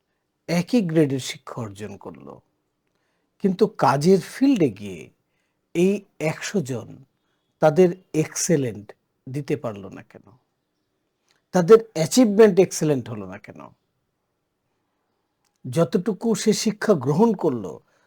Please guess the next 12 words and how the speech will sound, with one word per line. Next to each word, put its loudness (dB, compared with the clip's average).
ততটুকু 4
সে 2
প্রয়োগ 8
করতে 0
পারলো -8
না -16
কেন? -20
কোথায় 6
কি 6
মিসিং 4
হয়ে -8
গেছে? -18